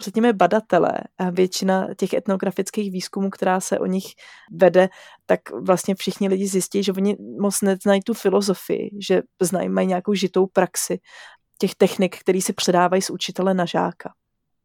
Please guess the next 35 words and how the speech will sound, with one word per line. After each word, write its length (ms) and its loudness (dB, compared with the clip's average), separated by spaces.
Tak 140 2
to 80 6
by 100 4
byl 140 4
jeden 280 6
směr 300 0
jógy, 580 2
kterou 240 0
dneska 320 -4
lidi 200 -4
dělají. 300 -2
A 60 -8
tady 180 -2
ty 120 -2
lidi 180 -2
se 120 -2
budou 280 4
víc 420 -6
profilovat 680 4
asi 260 -4
z 40 -6
nějakých, 400 -2
jako, 200 -2
chudších 680 -6
oblastí, 680 -2
ne 260 2
z 100 -4
měst, 640 -2
budou 180 0
to 100 -6
spíš, 260 -8
jako, 140 -6
tradičnější 1000 -4
muži 460 4
zejména, 680 -2